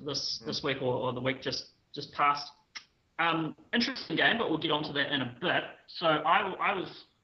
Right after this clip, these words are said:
Speaker 1: I was riding the hype. <laughs> I couldn't help myself towards the, uh, you know, towards the release date for this. I started riding the hype and getting a bit obsessed with it, as I do with certain games.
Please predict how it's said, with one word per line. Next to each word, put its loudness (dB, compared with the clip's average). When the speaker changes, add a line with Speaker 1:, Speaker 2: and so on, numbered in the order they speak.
Speaker 1:
I 0
was 0
riding 2
the 0
hype. 2
<laughs> -12
I 0
couldn't -2
help 2
myself -6
towards -8
the, -2
uh, 0
you -4
know, 2
towards -2
the 0
release -2
date 2
for -2
this. 0
I -4
started -2
riding 0
the -2
hype 0
and -4
getting -2
a 0
bit -4
obsessed -4
with -2
it, 0
as 0
I 0
do 0
with -4
certain 4
games. 4